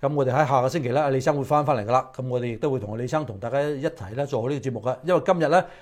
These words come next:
我冇時間睇大家嘅呢個反饋下，所以呢，冇辦法同大家做反饋嘅。咁啊，希望大家見諒。咁我哋會搵到你哋呢啲突出嘅消息呢，我哋到時會同大家分析嘅。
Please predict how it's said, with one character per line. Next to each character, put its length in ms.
我 120
冇 180
時 160
間 160
睇 160
大 160
家 220
嘅 100
呢 120
個 80
反 300
饋 180
下， 120
所 140
以 20
呢， 100
冇 140
辦 80
法 120
同 140
大 120
家 100
做 200
反 180
饋 160
嘅。 100
咁 160
啊， 20
希 80
望 160
大 160
家 320
見 300
諒。 220
咁 120
我 140
哋 120
會 380
搵 320
到 340
你 120
哋 140
呢 140
啲 240
突 300
出 140
嘅 360
消 200
息 120
呢， 180
我 100
哋 80
到 120
時 140
會 140
同 160
大 80
家 260
分 180
析 100
嘅。 100